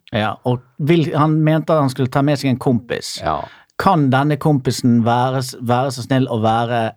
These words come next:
Speaker 1: enten Simon Walton eller Johnny Housen? Kan han, kan han beholdt disse som venner og ta de med til Norge? Er det, med, er det en mulighet for oss?
Speaker 2: Jeg, jeg,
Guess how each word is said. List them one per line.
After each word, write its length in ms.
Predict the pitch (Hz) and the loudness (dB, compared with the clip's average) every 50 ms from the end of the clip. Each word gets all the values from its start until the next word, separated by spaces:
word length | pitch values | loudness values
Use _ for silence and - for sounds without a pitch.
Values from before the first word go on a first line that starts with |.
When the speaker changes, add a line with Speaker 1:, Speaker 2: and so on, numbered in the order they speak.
| _ - 135 | _ -4 -2
Speaker 1:
enten 360 | 135 143 151 - - 160 139 | -2 -2 -2 -2 -2 -2 -2
Simon 400 | 127 - - 151 139 131 127 123 | 0 0 0 2 2 2 2 2
Walton 540 | 127 135 135 131 127 - - 127 131 147 - - - | 2 2 2 0 -2 -2 0 0 0 0 -2 -2 -2
eller 280 | 151 147 135 123 117 117 | 0 0 0 0 0 0
Johnny 260 | 120 139 139 131 120 | 0 0 0 2 2
Housen? 420 | 120 135 139 139 131 - 135 131 135 | 2 0 0 -2 -4 -4 -4 -2 -2
Kan 140 | 135 135 135 | 0 0 0
han, 200 | 135 135 135 127 131 - - _ | 0 0 0 -2 -4 -8 -18 _
kan 140 | - - 156 | -2 0 2
han 100 | 151 147 | 2 2
beholdt 380 | 151 160 147 185 185 139 127 - | 2 2 2 2 0 0 0 -2
disse 220 | 143 131 123 170 139 | -2 -2 0 0 -2
som 140 | 127 135 127 | 0 2 2
venner 260 | 127 123 123 135 147 | 2 2 2 0 0
og 140 | 139 139 135 | -2 -2 -2
ta 100 | 135 127 | -2 0
de 140 | 139 143 135 | 0 0 0
med 160 | 139 135 123 | 0 0 0
til 100 | 139 120 | 0 0
Norge? 240 | 113 117 123 131 143 | 0 0 0 0 0
Er 80 | 143 | 0
det, 320 | 135 135 135 131 131 120 - _ _ _ _ _ _ - | 2 2 2 0 0 -2 -4 _ _ _ _ _ _ 0
med, 240 | 170 - 139 131 131 | 2 2 2 2 0
er 80 | - 139 | 0 2
det 140 | 139 151 143 | 2 4 4
en 140 | 135 131 127 | 2 2 2
mulighet 400 | 131 131 127 131 143 143 135 135 | 4 4 4 4 2 2 0 -2
for 220 | - 127 127 139 147 | -2 -2 -2 -2 -2
oss? 160 | - - - - _ _ _ _ _ _ _ _ _ _ _ _ _ - - - - - _ - | -6 -10 -14 -16 _ _ _ _ _ _ _ _ _ _ _ _ _ -20 -20 -20 -20 -20 _ -12
Speaker 2:
Jeg, 160 | - - - - - 151 - - 151 147 | -10 -8 -8 -4 -4 -4 -2 0 0 0
jeg, 220 | 147 165 165 160 | 2 0 0 -2